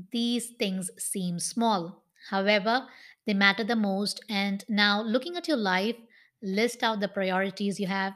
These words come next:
and create your own simple yet realistic positive affirmations,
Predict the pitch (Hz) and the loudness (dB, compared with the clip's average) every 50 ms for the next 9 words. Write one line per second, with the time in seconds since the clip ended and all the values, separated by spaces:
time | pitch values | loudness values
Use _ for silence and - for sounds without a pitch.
0 | - _ - 208 190 - - - - 233 226 233 240 247 247 254 233 233 233 - | -10 _ -8 -8 -8 -8 -8 -8 -4 -2 0 0 0 0 0 -2 -2 -2 -2 -2
1 | 233 202 208 214 220 233 254 294 - - - _ _ _ _ - - - - 254 | -2 0 2 2 2 2 0 -2 -6 -12 -20 _ _ _ _ -16 -10 -2 0 2
2 | 247 247 247 247 262 262 254 254 - - 208 185 190 202 196 202 196 196 - - | 2 2 0 0 0 0 0 -2 -4 -6 -4 -2 0 2 2 0 0 -4 -8 -8
3 | 190 180 202 214 220 220 220 208 - - - 208 202 - - _ _ 202 190 196 | -4 -2 0 0 2 2 0 -2 -4 -4 -6 -6 -6 -8 -12 _ _ 0 2 2
4 | 185 190 190 196 185 190 175 - - 180 180 185 185 - - 202 202 208 202 - | 2 0 -2 -2 -2 -2 -2 -4 -4 -2 -2 -2 -2 -2 -2 0 0 0 0 -4